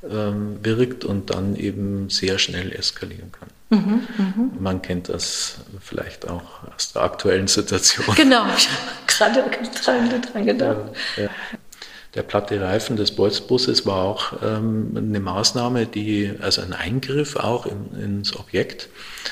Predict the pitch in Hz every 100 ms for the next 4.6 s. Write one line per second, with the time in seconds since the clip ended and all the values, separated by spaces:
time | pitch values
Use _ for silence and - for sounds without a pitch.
0 | - - 98 98 - - 95 92 87 92
1 | - 107 120 120 101 95 98 - 98 95
2 | 90 - 95 - - 110 - - 143 160
3 | 170 156 - 95 - - - 135 123 127
4 | 123 123 - 139 175